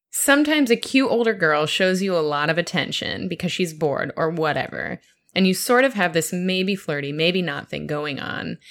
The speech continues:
And then it turns out she's an ancient warrior who's killed all your friends and she's coming for you. And then you both die, and she turns up ages later in the broiling heat on a sacred space station, and, like,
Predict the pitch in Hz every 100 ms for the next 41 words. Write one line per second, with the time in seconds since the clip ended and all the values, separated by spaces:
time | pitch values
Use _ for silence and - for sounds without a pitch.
0 | - - 254 302 285 269 247 226 214 233
1 | 202 202 214 240 247 240 185 185 254 269
2 | 143 - 165 196 - 220 202 175 185 226
3 | 240 - 151 151 156 156 170 - 214 208
4 | 202 165 139 127 101 - _ - - 214
5 | 240 233 185 208 220 175 147 139 147 -
6 | - 170 156 - 269 - 175 165 151 -
7 | 185 190 202 170 151 143 143 160 156 151
8 | 170 190 214 208 160 151 143 151 151 -
9 | 180 170 185 170 - - 185 185 185 -
10 | 151 143 - 139 139 208 220 208